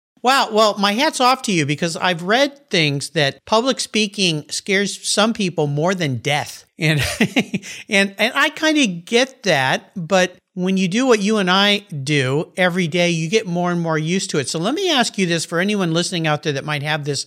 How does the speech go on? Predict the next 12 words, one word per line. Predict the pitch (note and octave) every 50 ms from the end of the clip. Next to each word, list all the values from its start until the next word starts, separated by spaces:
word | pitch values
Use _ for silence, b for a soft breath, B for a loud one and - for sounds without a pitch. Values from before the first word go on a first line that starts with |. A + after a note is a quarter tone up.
| _
concern | - - D3 - - - D#3+ D3 C#3+ D3 C#3+ C#3+
or | C3
this | A#2+ A#2+ A2+ - -
fear. | - F3+ E3+ D#3 C#3+ B2+ A2+ G#2+ G#2 b b b b
What | G#3 A3+ C#4+
are | E4+ D#4
a | B3
couple | - - A#3+ A#3 A#3+ B3 G#3+
things | G3+ G3+ A3 G#3 G#3 G3+ F#3+ F#3+
that | F#3+ E3+ - F#3
you | E3+ D#3+ E3+ F#3+ G#3 G#3 F#3+
did, | D#3 F#3 E3+ E3 D#3+ D#3 D3 D3+ -